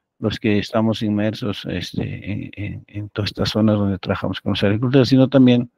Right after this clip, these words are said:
que esto implica que las, que la seguridad y salud pública va a tener consecuencias más adelante, porque esto va a generar problemas de salud fundamentalmente en la población. Sin embargo, estas regiones que tienen la mayor cantidad de des-, de, de desnutrición y anemia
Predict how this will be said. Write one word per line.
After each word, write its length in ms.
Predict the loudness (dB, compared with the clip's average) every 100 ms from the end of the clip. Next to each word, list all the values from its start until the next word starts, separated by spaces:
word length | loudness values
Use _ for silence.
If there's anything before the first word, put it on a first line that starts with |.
| _ _ _ _ _ _
que 100 | -2
esto 140 | 6
implica 580 | 6 6 4 4 0 -2
que 100 | -2
las, 340 | -2 -2 -4 -10
que 100 | -6
la 80 | -6
seguridad 520 | 0 0 4 4 4
y 140 | 2 2
salud 300 | 0 0 0
pública 640 | 0 2 0 0 0 0
va 120 | -2
a 40 | 0
tener 340 | 0 0 -4
consecuencias 760 | -6 -6 -4 -6 -6 -8 -12 -12 -18 -18 -8
más 160 | -4
adelante, 500 | -2 -2 -2 -4 -6
porque 480 | -6 -6 -6 -6 -4
esto 240 | -4 0 0
va 60 |
a 60 | 2
generar 420 | 0 2 0 -2 _ -20 -20 _ _
problemas 400 | -2 2 2 0
de 80 | -2
salud 320 | -4 -4 -4
fundamentalmente 1200 | -4 -8 -6 -6 -8 -10 -8 -6 -8 -12 -14 _ _ _ _ _
en 140 | -14 -12
la 80 |
población. 480 | -10 -12 -14 -16 -18 _ _ _ _ _ _ _ -20 -20 -20 _ -2
Sin 180 | 8 10
embargo, 300 | 10 10 8
estas 200 | 6 4
regiones 400 | 6 6 6 4
que 120 | -4
tienen 520 | 2 4 4 2 -4
la 120 | -6
mayor 400 | -4 0 0 0
cantidad 560 | -2 -4 -2 2 4 4
de 160 | 2 0
des-, 300 | -2 -2 -2
de, 160 | -4
de 200 | -2 0
desnutrición 600 | 0 -2 -4 -2 2 6
y 80 | 8
anemia 420 | 8 6 2 -4